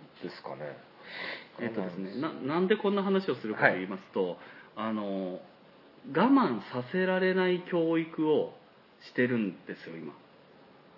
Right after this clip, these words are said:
Speaker 2: えーと、
Speaker 1: はい。
Speaker 2: すごく極端な乱暴な言い方をすると、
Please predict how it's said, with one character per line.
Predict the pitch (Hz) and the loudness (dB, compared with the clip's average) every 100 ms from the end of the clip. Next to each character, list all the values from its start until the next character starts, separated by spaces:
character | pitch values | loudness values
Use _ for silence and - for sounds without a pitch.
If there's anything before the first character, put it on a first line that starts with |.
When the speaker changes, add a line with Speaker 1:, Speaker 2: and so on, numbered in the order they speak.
| - - - - - | -20 -20 -20 -20 -2
Speaker 2:
え | 135 127 | 0 2
ー | |
と、 | 120 | 2
Speaker 1:
は | |
い。 | 104 - - - | 0 -6 -12 -2
Speaker 2:
す | 277 | 0
ご | 269 339 | 2 0
く | 196 | -2
極 | 190 147 - | -4 -4 -2
端 | 185 | 0
な | 147 | 2
乱 | 127 135 | 0 0
暴 | 139 | 0
な | 139 | 0
言 | 139 | -2
い | |
方 | 135 135 139 | -2 -2 -2
を | |
す | 139 135 | -2 -4
る | 131 | 0
と、 | 175 117 - | 4 4 2